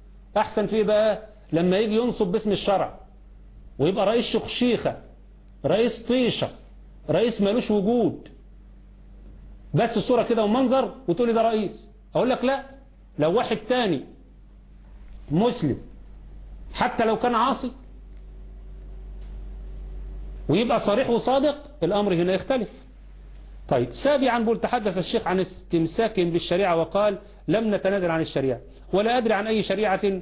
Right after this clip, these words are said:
يتحدث، فإذا كان الدستور الذي ينص على تطبيق الشريعة على ما فيه من مخالفات جسام قد عطل أو عطل العمل به بموافقتهم".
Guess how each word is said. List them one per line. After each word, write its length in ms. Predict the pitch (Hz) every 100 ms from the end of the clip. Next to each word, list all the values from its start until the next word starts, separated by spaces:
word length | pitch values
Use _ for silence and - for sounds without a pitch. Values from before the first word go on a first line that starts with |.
| - - - -
يتحدث، 600 | 156 165 175 139 123 -
فإذا 240 | 196 185
كان 200 | 190 240
الدستور 380 | 208 180 - 220
الذي 220 | 190 190
ينص 280 | 190 214 -
على 140 | 175
تطبيق 320 | 165 165 208 202
الشريعة 480 | - 175 185 165 165 - - - - -
على 240 | 139 190 214
ما 160 | 208
فيه 300 | 190 240 202
من 140 | 202 220 185
مخالفات 920 | - 202 196 180 160 208 220 214 - - - -
جسام 500 | 123 165 165 208 139 123 -
قد 180 | 185 180
عطل 420 | 202 220 - 110 - - - - - - - - - -
أو 140 | 151 160
عطل 360 | 240 247 196
العمل 400 | 175 180 226 190
به 280 | 170 226 214 190
بموافقتهم". 800 | 208 202 185 190 190 185 151